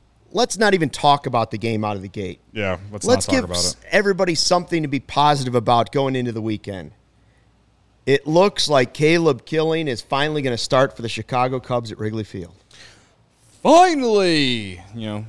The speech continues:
Speaker 2: The Rock.
Speaker 1: It's happening.
Speaker 2: Yeah. Finally. Uh, yeah, Caleb Killian, man, like, he, it, it was, it was time. I, I remember whenever, uh, Brian Smith was here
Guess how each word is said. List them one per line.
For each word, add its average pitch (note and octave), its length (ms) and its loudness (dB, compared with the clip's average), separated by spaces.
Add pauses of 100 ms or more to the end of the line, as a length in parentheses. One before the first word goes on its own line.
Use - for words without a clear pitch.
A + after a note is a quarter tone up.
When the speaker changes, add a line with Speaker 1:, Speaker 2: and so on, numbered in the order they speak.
Speaker 2:
The A2 80 -10
Rock. A2 200 4
Speaker 1:
It's D3 100 -2
happening. C#3 680 0
Speaker 2:
Yeah. G2+ 360 -8 (800)
Finally. A2+ 580 -2 (280)
Uh, A#2 680 0 (880)
yeah, G3+ 260 2
Caleb D#3+ 320 0
Killian, F3 360 0
man, E3 240 -2
like, B2+ 220 -2 (1500)
he, F#3 220 2
it, E3+ 400 -4
it E3+ 80 0
was, D#3 320 0
it D#3 80 -2
was D3+ 180 -4
time. G#2 320 -4
I, D3 200 -2 (220)
I D#3 100 -2
remember G#3+ 360 2
whenever, E3 640 0
uh, C3+ 460 0 (920)
Brian C3+ 280 2
Smith B2 320 -4
was G2+ 160 -8
here G2 260 -4